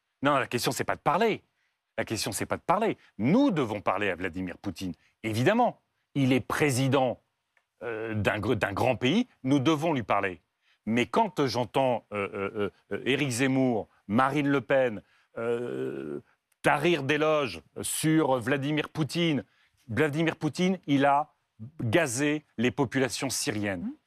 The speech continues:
Speaker 1: Il a massacré les Tchétchènes. Il a, il a, il a annexé la Crimée. Il est en train d'organiser
Speaker 2: Personne
Speaker 1: une
Speaker 2: ne dit
Speaker 1: guerre
Speaker 2: qu'il est
Speaker 1: en Ukraine. Et pourquoi il fait la guerre en Ukraine ?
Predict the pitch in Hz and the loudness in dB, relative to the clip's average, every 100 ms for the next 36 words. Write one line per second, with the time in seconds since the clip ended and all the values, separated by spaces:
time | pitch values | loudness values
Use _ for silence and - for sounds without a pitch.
0 | _ - 151 165 160 170 - 147 - 143 | _ 0 2 2 2 0 0 -4 -2 -2
1 | 131 - 117 - 101 90 80 _ _ _ | -2 -2 -4 -2 -4 -4 -12 _ _ _
2 | 156 151 151 165 135 147 139 - _ - | 2 4 4 0 0 2 2 -2 _ 0
3 | 131 143 135 135 131 - 165 170 139 - | 2 4 4 2 -4 -2 0 0 -4 -2
4 | 160 160 139 131 - 143 139 156 _ - | -2 0 0 -2 -2 -2 -2 -4 _ -2
5 | 131 135 143 - 160 139 117 127 127 196 | 0 2 0 0 -2 0 0 0 0 0
6 | 127 - 147 151 269 233 135 135 139 127 | 0 0 0 0 -2 0 0 0 0 0
7 | 139 160 - 165 - 110 104 104 101 - | 0 -2 0 0 0 -2 -2 -4 -4 -6
8 | 101 | -6